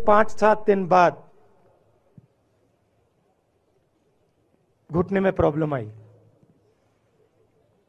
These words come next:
और जबरदस्त प्रॉब्लम आई।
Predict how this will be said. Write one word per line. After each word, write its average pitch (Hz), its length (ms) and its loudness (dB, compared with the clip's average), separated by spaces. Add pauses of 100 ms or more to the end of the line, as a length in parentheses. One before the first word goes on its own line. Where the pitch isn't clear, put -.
(1400)
और 208 180 2
जबरदस्त 214 560 2
प्रॉब्लम 156 380 -4
आई। 123 100 -10